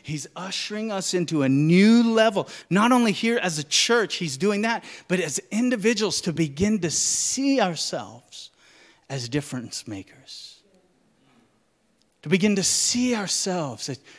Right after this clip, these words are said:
your voice is valuable in the kingdom.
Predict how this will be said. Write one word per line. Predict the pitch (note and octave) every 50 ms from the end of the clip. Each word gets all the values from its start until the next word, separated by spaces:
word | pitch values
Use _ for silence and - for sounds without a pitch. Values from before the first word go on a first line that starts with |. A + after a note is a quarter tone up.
| - _
your | - C3 C#3+ D#3 D3
voice | C3 A#2 A#2 C#3 D#3 D#3 C#3+ B2+ A2+ C3 - - - - - - _ _ _ _ _ _
is | - C3 A2+ G#2+
valuable | G#2+ G#2 A2 G#2+ B2+ C3 C#3+ E3 D#3+ D#3 C#3+ C3 B2 A2 G2 A2+ A2 A2+
in | A2+ A2+
the | G#2+ G2+
kingdom. | - - - A#2+ G#2 G#2 G#2 A2